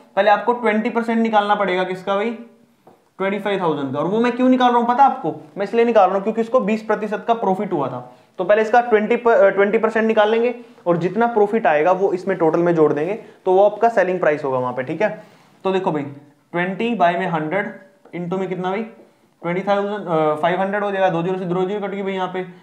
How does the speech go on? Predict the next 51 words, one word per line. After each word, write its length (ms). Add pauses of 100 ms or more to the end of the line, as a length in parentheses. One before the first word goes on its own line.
(380)
और 140
ये 60
हो 60
जाएगा 160
पच्चीस 200
दूनी 180
पचास, 500 (1600)
तो 60
यहाँ 160
पे 80
हो 60
जाएगा 200
पाँच 320
हजार। 200
कितना 260
भाई, 220 (340)
पाँच 220
हजार। 260 (420)
तो 60
यानी 360
कि 420 (380)
पच्चीस 360
हजार 260
का 100
तो 100
खरीदा 340
था 100
बंदे 260
ने, 100
डीलर 460
ने, 140
किससे, 640 (140)
कंपनी 380
से, 100
manufacturing 560
company 340
से, 220 (300)
और 120
वो 120
आगे 360
उसको 180
कितने 260
profit 300
में 140
बेच 180
रहा, 100
पाँच 300
हजार 220
के 80
profit 360
में, 220